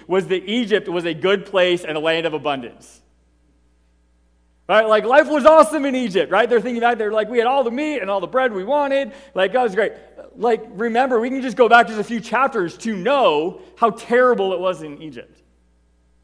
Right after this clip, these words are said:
Right? How much they complained then, right? And, and how much God rose up even Moses. Right? I mean, again, that's an extreme thought that's not even true.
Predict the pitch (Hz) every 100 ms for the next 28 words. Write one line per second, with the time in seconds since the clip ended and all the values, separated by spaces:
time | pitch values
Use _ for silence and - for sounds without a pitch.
0 | _ _ _ 196 190 170 190 214 196 196
1 | 180 - 196 190 156 202 151 139 160 160
2 | 147 - - 165 190 202 185 180 160 190
3 | 190 196 190 180 185 180 185 208 214 202
4 | - - 190 214 196 180 220 269 240 202
5 | - - 208 233 285 269 - 269 233 190
6 | 165 202 190 190 247 269 262 233 196 -
7 | 247 294 180